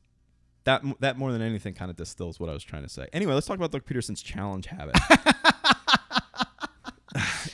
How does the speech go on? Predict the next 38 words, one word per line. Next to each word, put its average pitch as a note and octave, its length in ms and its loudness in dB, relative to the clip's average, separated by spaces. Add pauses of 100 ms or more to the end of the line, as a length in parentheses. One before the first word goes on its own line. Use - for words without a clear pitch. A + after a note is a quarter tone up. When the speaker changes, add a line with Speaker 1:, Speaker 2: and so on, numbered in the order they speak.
(200)
Speaker 2:
On F#3+ 120 6
the G3 80 6
list A#3 260 4
of, D#3+ 180 -4
uh, C#3+ 480 2
awesome F3+ 340 2
segues, C3+ 580 -2
that D#3 160 -6
might D#3+ 180 -4
be D3 80 -2
number C#3 180 0
Speaker 1:
No, C#4 140 6
'cause, C#3+ 100 4
Speaker 2:
one. C#3 80 4
Speaker 1:
like, E3+ 120 2
I, A3+ 200 -2 (100)
so G#3 160 0
here's C4+ 180 0
the - 60 -4
thing. F#2 220 -4
I F#4+ 100 -4
think G#4 160 -6
Doug C#3+ 160 0
Peterson's G2+ 340 -4
getting C#2 160 -8
a D#2+ 40 -12
bad D#2 260 -8
rap. C2 260 -12 (540)
Uh, E2+ 320 -2
Speaker 2:
From, D3+ 420 4
for? D3 480 2 (800)
Speaker 1:
For C3+ 640 2 (3250)
Speaker 2:
For D3 180 0
Speaker 1:
like, C#3 100 6
the C3 60 4
Speaker 2:
what? A2+ 80 2
Speaker 1:
challenge C#3 400 0
thing. - 180 -18